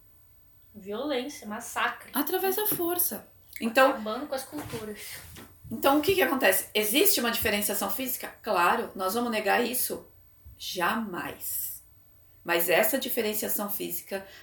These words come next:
Speaker 2: não faz mais o menor sentido elas nos colocarem em patamar diferentes de direitos. Não faz nenhum,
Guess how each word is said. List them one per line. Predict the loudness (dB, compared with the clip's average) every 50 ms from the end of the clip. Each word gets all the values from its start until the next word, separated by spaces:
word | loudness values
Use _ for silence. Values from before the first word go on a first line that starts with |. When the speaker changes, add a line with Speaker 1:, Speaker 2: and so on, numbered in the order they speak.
| -8 -4
Speaker 2:
não | -4 -2 -2
faz | 0 2 2 2 2 0 -2
mais | -2 -2 -2 -4 -6
o | -6
menor | -6 -6 -6 -4 -4 -2 -2 -2 -2
sentido | -2 -2 -4 -4 -4 -4 -4 -2 -2 -4 -6 -8 -10 -18 -14 -6
elas | -2 0 2 2 2 0 -2
nos | -2 -2 -2 -2 0
colocarem | 2 2 2 2 2 2 2 4 4 4 2 -2 -6 -10 -18 -18 -12
em | -10 -8 -6
patamar | 0 2 2 2 4 2 0 0 0 2 2 2 2 2 -2 -8 -16 -20 -20 _ _
diferentes | -4 -2 -2 0 2 2 2 4 2 2 0 -2 -4 -6 -6 -6 -6
de | -6 -8 -6
direitos. | -6 -4 -2 0 0 0 -2 -4 -12 -18 -16 -14 -12 -12 -12 -14 -16 -20 -20 _ _ _ _ _ _ _
Não | -12 -8 -6 -6 -6
faz | -4 -4 -2 0 0 0 -2 -4 -8 -8 -10 -12 -12
nenhum, | -8 -6 -4 -4 -4 -4 -6 -8 -10 -12 -14 -16